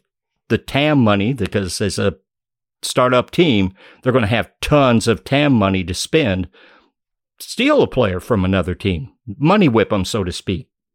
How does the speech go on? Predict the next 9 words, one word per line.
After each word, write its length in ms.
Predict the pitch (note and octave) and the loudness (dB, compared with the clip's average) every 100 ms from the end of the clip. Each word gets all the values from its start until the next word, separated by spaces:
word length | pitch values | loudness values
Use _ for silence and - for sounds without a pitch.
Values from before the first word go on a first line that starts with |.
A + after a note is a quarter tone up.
| - | -4
Get 100 | D3 | -2
'em 80 | |
signed 380 | C#3+ - C3+ C3+ | -2 -2 0 2
on 120 | B2 | 2
a 60 | A#2 | 0
nice 360 | G#2+ G#2+ - - - | 0 -2 -4 -10 -6
contract, 640 | A2+ A#2 - C#3+ C#3+ - - _ - - - | -2 -2 0 0 0 -4 -16 _ -20 -20 -4
but 200 | C3+ B2+ | -2 0
then 400 | C3 B2+ A#2+ F#2 | 2 4 2 0